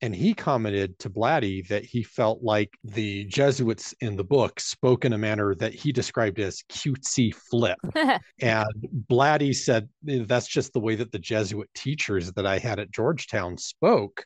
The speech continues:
Speaker 1: And so he cast this priest in the film, but also said, "By the way, your character's name is Father Cutesy Flip,"
Speaker 2: <laughs>
Speaker 1: which it was in
Speaker 2: Wasn't.
Speaker 1: fact Dyer.
Speaker 2: Dyer, yeah. Interesting. The, the casting of the movie was kind of interesting. A lot of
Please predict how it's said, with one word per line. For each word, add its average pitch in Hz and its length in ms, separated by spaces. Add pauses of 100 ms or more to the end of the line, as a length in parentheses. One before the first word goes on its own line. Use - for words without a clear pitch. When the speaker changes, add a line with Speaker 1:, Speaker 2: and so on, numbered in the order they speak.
(100)
Speaker 1:
And 113 420
so 113 800
he 110 640 (120)
cast 165 640
this 117 180
priest - 440
in 113 80
the 101 80
film, 92 580 (120)
but 127 260
also 135 440
said, 113 460
"By 139 160
the 131 100
way, 123 260
your 98 200
character's 120 500
name 113 280
is 85 140 (140)
Father 139 380
Cutesy - 460 (120)
Flip," 110 320
Speaker 2:
<laughs> 247 340
Speaker 1:
which - 380
it 151 100
was - 60
in 131 40
Speaker 2:
Wasn't. 113 260
Speaker 1:
fact 98 220
Dyer. 90 160
Speaker 2:
Dyer, 104 420
yeah. 120 220 (500)
Interesting. 160 580 (500)
The, 262 200
the 277 80
casting 240 480
of 156 140
the 180 80
movie 165 220
was 160 160
kind 180 180
of 156 100
interesting. 160 560
A 160 100
lot 175 140
of 165 60